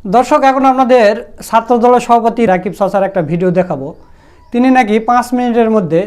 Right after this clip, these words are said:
যাত্রাবাড়ি দখল করে নিয়েছিল। তো তিনি বলতেছেন তার ভিডিওতে যে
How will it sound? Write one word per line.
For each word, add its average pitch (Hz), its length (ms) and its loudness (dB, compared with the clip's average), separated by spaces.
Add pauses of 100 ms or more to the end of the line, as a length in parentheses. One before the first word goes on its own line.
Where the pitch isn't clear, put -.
(160)
যাত্রাবাড়ি 196 560 0 (220)
দখল 180 280 0
করে 139 180 -8
নিয়েছিল। 127 300 -14 (1600)
তো 202 60 0 (280)
তিনি 262 160 4 (160)
বলতেছেন 240 400 0 (100)
তার 208 200 2
ভিডিওতে 185 400 0 (640)
যে 170 100 -2